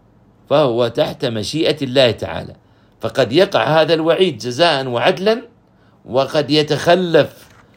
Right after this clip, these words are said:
هذا الوعيد في حق بعض العصاة لانتفاء شرط أو وجود مانع، كما جاء في حديث أنس أن رسول الله صلى الله عليه وسلم قال:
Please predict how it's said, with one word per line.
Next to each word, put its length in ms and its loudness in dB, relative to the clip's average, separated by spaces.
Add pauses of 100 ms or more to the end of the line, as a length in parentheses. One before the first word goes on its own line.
(280)
هذا 360 4
الوعيد 680 2 (640)
في 580 0 (380)
حق 380 -2
بعض 400 2
العصاة 640 0 (640)
لانتفاء 720 0
شرط 420 0
أو 420 0
وجود 380 -2
مانع، 640 0 (580)
كما 240 -4
جاء 240 -4
في 180 -8
حديث 320 -4
أنس 400 -2 (720)
أن 160 0
رسول 380 0
الله 340 0
صلى 280 -6
الله 240 0
عليه 100 2
وسلم 440 -6
قال: 380 2